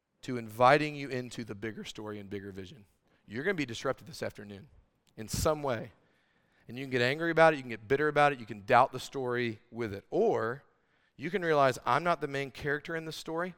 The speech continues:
I'm not a snowflake among snowflakes. I'm not that unique. But maybe I could come alive in ways that I didn't know possible by becoming a cog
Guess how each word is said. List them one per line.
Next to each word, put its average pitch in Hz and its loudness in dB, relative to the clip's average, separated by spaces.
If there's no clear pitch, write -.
I'm 151 4
not 156 4
a - -6
snowflake 151 -4
among 135 -6
snowflakes. - -8
I'm 156 4
not 147 6
that 143 6
unique. 139 -10
But 120 -10
maybe 156 0
I 147 4
could 131 -8
come 143 -6
alive 131 0
in 123 -10
ways 117 -2
that 117 -8
I 120 0
didn't 131 -6
know 120 -8
possible 120 -8
by 113 -6
becoming 113 -12
a 104 -12
cog 110 -8